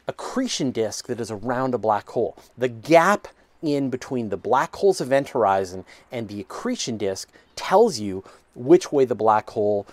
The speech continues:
is spinning compared to the way the, the accretion disk is spinning. So you can tell which direction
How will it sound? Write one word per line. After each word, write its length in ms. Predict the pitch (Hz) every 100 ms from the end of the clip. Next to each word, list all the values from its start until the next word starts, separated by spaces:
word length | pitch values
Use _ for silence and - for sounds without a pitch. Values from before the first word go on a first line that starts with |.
| - -
is 140 | 123
spinning 480 | - - 131 107 101 - -
compared 720 | - 110 - - 160 170 160
to 160 | - 135
the 100 | 117
way 280 | 104 98 - - - -
the, 180 | 131 123
the 140 | 120 117
accretion 420 | - 240 - 120
disk 220 | 104 -
is 80 | 98
spinning. 320 | - 92 -
So 120 | -
you 120 | 185
can 160 | 262 240
tell 360 | - 151 139 131 - - _ _ _
which 280 | 139 151 -
direction 480 | - 151 - 120